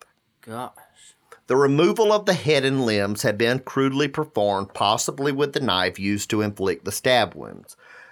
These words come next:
Speaker 2: The victim was in his early twenties and had been dead for twenty-four hours when found. Police had to wait until someone was reported missing. On the Monday morning,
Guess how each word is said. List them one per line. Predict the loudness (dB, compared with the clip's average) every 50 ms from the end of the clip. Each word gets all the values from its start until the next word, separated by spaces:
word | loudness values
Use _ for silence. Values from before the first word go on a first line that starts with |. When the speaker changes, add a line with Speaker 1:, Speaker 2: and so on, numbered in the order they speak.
| _ _
Speaker 2:
The | -8 -8
victim | -4 0 2 2 2 2 0 -2 -2 -2 0
was | 0 -2 0 0
in | -2 -2 -2
his | -4 -4 -6 -4 -2
early | 0 0 0 0 -2
twenties | -2 -2 -2 -2 0 0 -2 -2 0
and | -2 -2 -2
had | -2 -2 -2
been | -2 -2 -2
dead | 0 0 2 2 0 -2 -6
for | -12
twenty-four | -12 -8 -4 -2 -2 -2 -2 -2 -2 -2 -2 -2 -2
hours | -2 -2 0 0 -2 -2 -4 -4 -8
when | -8 -8 -8 -8
found. | -8 -6 -6 -6 -6 -6 -10 -14 -16 _ _ _ _ _ _ _ _ _ _ _ _ _
Police | -2 0 0 2 2 2 0 0 -2 -2
had | 0 0 0 0 0 -2
to | -4
wait | -2 0 0 0 0 0
until | -2 -2 -2 -2 -2
someone | -2 -2 -2 -2 -2 0 0 0 0 0 0
was | 0 0 0 -2 -4 -8
reported | -8 -6 -4 -2 -2 -2 -2 -4 -4
missing. | -4 -4 -4 -4 -4 -8 -10 -12 -18 _ _ _ _ _ _ _ _ _ _ _ _ -20 _ _ _ _ -6
On | -4 -2 0 0 0 0 0 -2 -4 -6 -8 -10
the | -10 -8 -6
Monday | -4 -4 -4 -4 -6 -6
morning, | -4 -2 0 0 2 2 2 2 2 0 -2 -4 -6 -8